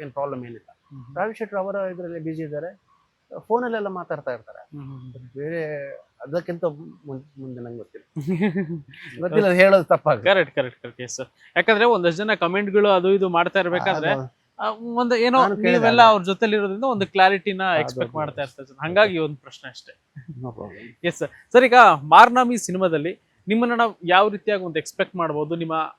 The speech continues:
Speaker 2: ಅಪಿಯರೆನ್ಸ್ ಹೆಂಗಿದೆ ಪಾತ್ರದ್ದು ಅಂತ?
Speaker 1: ನಾನು ಟಿಪಿಕಲ್ ಒಂದು ಮಂಗಳೂರಲ್ಲಿ ಹೇಗೆ ಒಂದು, ಒಂದು ಸ್ವಲ್ಪ ದುಡ್ಡಿದ್ದವ,
Speaker 2: ಹಾ.
Speaker 1: ಸ್ವಲ್ಪ
Speaker 2: ದಣಿ.
Speaker 1: ಅಹಂ, ಹಾ, ಅಹಂಕಾರ, ದಣಿ ಟೈಪ್.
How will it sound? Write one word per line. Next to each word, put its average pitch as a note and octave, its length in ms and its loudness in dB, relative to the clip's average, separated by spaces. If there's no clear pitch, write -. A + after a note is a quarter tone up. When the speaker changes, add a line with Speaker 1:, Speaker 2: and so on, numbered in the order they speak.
Speaker 2:
ಅಪಿಯರೆನ್ಸ್ A3+ 600 -2
ಹೆಂಗಿದೆ D#3 380 -6
ಪಾತ್ರದ್ದು C#3 560 -6
ಅಂತ? B2 200 -20
Speaker 1:
ನಾನು A3+ 260 -6
ಟಿಪಿಕಲ್ A#3+ 500 -2
ಒಂದು G#3+ 160 -2
ಮಂಗಳೂರಲ್ಲಿ G3 640 -2
ಹೇಗೆ F3+ 420 -4
ಒಂದು, D#3+ 480 -8
ಒಂದು D#3+ 220 -2
ಸ್ವಲ್ಪ E3 220 -2
ದುಡ್ಡಿದ್ದವ, D#3 440 -2
Speaker 2:
ಹಾ. - 760 -12
Speaker 1:
ಸ್ವಲ್ಪ D3 180 -8
Speaker 2:
ದಣಿ. F#3+ 180 6
Speaker 1:
ಅಹಂ, D#3+ 260 0
ಹಾ, C#3+ 240 -6
ಅಹಂಕಾರ, C3 580 -4
ದಣಿ D3 240 -8
ಟೈಪ್. C3 440 -14